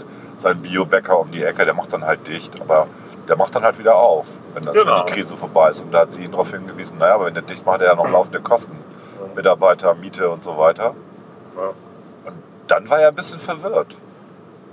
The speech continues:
Speaker 2: Ja.
Speaker 1: Aber da ist man nicht gleich insolvent. Äh,
Speaker 2: Ja, ja.
Speaker 1: dann sagt er noch sowas wie, ja, wenn man mehr Kosten als Einnahmen hat, ist schwierig.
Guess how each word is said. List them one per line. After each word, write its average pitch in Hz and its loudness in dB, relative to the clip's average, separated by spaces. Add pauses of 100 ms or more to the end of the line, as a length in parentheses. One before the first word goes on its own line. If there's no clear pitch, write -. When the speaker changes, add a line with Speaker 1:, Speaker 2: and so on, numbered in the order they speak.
(1160)
Speaker 2:
Ja. 110 4
Speaker 1:
Aber 107 4
da 107 0
ist 113 -6
man 120 4
nicht 110 -10
gleich 110 0
insolvent. 104 0 (840)
Äh, 110 0
Speaker 2:
Ja, 104 6
ja. 101 0 (300)
Speaker 1:
dann 110 2
sagt 131 0
er 135 4
noch 131 6
sowas 123 -4
wie, 120 -14 (340)
ja, 110 2
wenn 120 -2
man 120 4
mehr 120 2
Kosten 127 -2
als 110 4
Einnahmen 123 2
hat, 127 -8
ist 113 -12
schwierig. 113 -10